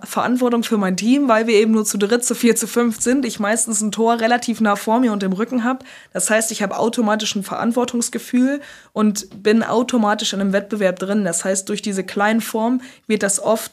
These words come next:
selbstverständlich auch geschaffen. Und wenn ich, äh, Modi mit au-, einbaue, wie Aufstieg und Abstieg, wenn ich Ergebnisse zähle, wenn ich immer wieder darauf hinausgehe, dann wird's in der Trainingswoche auch Anklang finden.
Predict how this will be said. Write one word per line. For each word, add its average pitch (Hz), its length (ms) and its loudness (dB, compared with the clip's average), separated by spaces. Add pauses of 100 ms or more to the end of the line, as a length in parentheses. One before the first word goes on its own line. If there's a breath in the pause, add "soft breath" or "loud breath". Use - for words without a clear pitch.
selbstverständlich 208 840 -2
auch 190 100 -6
geschaffen. 202 480 -4
Und 175 160 -4
wenn 196 120 2
ich, 196 200 -4 (320 loud breath)
äh, 202 80 -2
Modi 220 340 6
mit 196 180 2
au-, 185 280 0
einbaue, 190 380 0
wie 208 120 0
Aufstieg 220 460 0
und 190 100 0
Abstieg, 196 580 -2
wenn 196 120 2
ich 196 140 -2
Ergebnisse 220 520 0
zähle, 208 600 2 (280 loud breath)
wenn 196 160 -2
ich 196 160 -2
immer 226 220 4
wieder 220 160 2
darauf 202 340 2
hinausgehe, 208 480 -2
dann 202 160 0
wird's 190 180 0
in 220 100 0
der 190 100 0
Trainingswoche 208 580 -2
auch 185 140 -4
Anklang 190 400 -2
finden. 175 420 -8